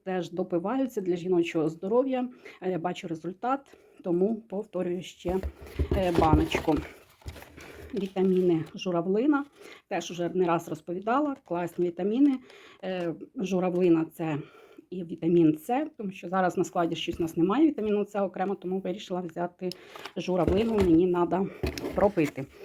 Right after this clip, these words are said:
І К два, так як я приймаю вітамін Д три,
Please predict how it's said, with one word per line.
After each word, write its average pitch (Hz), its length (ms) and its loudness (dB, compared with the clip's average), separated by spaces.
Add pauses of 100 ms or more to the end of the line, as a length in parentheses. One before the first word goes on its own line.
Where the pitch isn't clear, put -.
(420)
І 277 380 2 (360)
К 190 160 0
два, 233 280 -2
так 226 220 -12
як - 140 -14
я 175 160 -4
приймаю 160 480 -4
вітамін 165 400 2
Д 180 100 -2
три, 277 300 -4